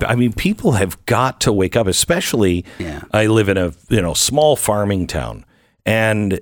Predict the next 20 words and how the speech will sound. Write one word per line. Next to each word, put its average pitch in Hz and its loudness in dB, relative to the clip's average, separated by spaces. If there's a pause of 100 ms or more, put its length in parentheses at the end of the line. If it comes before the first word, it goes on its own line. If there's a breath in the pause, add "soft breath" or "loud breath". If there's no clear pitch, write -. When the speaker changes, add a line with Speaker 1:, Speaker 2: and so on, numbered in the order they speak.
(360)
Speaker 1:
uh, 90 -2
you 127 0
know, 135 4
they're 156 2
starting 165 2
to 107 -2
get 107 2
it, 67 -8
Speaker 2:
Mm-hmm. 90 -2
Speaker 1:
and 120 4
you 131 4
just 170 0
can't 175 0
trust - -2
that 120 0
just 139 0
because 151 0
it's 120 0
an 117 2
R 104 0